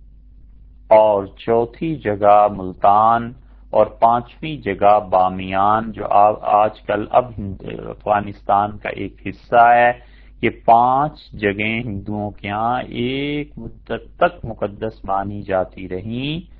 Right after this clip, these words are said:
اور وہ باقاعدہ چادریں باندھ کے اور ایک مخصوص رنگ کی چادریں باندھ کے وہاں جایا کرتے تھے۔ <clears throat>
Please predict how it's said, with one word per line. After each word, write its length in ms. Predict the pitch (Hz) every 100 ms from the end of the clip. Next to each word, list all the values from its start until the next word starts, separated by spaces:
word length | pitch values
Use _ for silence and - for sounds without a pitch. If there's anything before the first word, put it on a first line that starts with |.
| - - -
اور 380 | - 117 131 135
وہ 180 | 123 110
باقاعدہ 960 | 101 101 101 104 110 117 139 139 110 87 - - -
چادریں 640 | - 120 117 117 139 147
باندھ 540 | 117 98 104 107 107 -
کے 280 | 110 110 110
اور 220 | - 113
ایک 160 | 120 -
مخصوص 720 | 107 - - 123 131 139 -
رنگ 320 | 101 123 160
کی 200 | 143 123
چادریں 520 | 120 107 101 104 101
باندھ 380 | 92 95 92 98
کے 180 | - 120
وہاں 280 | 127 110 110
جایا 260 | 113 90 80
کرتے 400 | 80 98 - 92
تھے۔ 180 | - - - - - - - - - - - - - - - - - - - - - - - - - - - - - - - - - - - -
<clears throat> 500 | 220 233 226 170 143